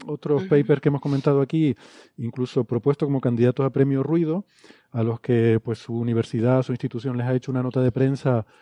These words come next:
Speaker 1: em, pues, dándoles muchísima, eh, repercusión mediática, muchísima exposición mediática. Aquí ha habido una cosa curiosa.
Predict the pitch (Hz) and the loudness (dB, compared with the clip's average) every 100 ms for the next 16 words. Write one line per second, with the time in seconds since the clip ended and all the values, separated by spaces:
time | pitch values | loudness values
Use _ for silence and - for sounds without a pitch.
0 | _ _ - 127 113 113 113 110 113 113 | _ _ -10 -4 0 0 0 -2 -6 -8
1 | 117 110 113 123 120 123 120 127 - 127 | -6 -2 -2 0 -2 -4 -4 -4 -4 -2
2 | 120 120 123 123 151 127 120 117 131 127 | -2 0 0 -2 -4 -4 -4 -4 -4 -2
3 | 135 - 117 123 123 123 143 135 123 117 | -2 -4 -6 -4 0 2 2 2 0 -2
4 | 113 123 123 123 123 127 135 147 147 147 | -4 -4 -6 -6 -6 -2 2 4 2 0
5 | 170 - - - - _ - 123 131 170 | 0 -2 -18 -20 -20 _ -10 -2 2 2
6 | 175 135 120 123 107 120 175 110 | 2 0 0 -2 0 -2 -2 -4